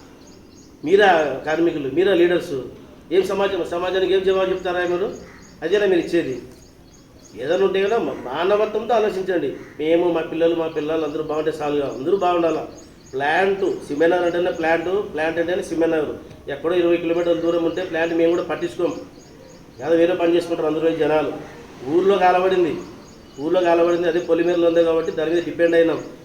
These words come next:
ఎక్కడో పోయి నాపరాల గనుల్లో, నాపరాల బండల్లో, ఫారిన్లో అక్కడ ఇక్కడ పోయి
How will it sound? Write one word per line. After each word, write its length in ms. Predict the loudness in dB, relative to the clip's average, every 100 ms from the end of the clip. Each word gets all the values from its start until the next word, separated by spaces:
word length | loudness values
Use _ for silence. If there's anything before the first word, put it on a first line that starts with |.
| -20 -12
ఎక్కడో 360 | -10 -4 0 2
పోయి 160 | 2
నాపరాల 380 | 2 0 -2 -2
గనుల్లో, 400 | 0 0 2 0
నాపరాల 360 | 0 -2 -2 -2
బండల్లో, 460 | -2 -2 -2 -2 -4
ఫారిన్లో 420 | -2 0 0 0
అక్కడ 220 | -2 -2
ఇక్కడ 160 | -6 -2
పోయి 200 | -4 -4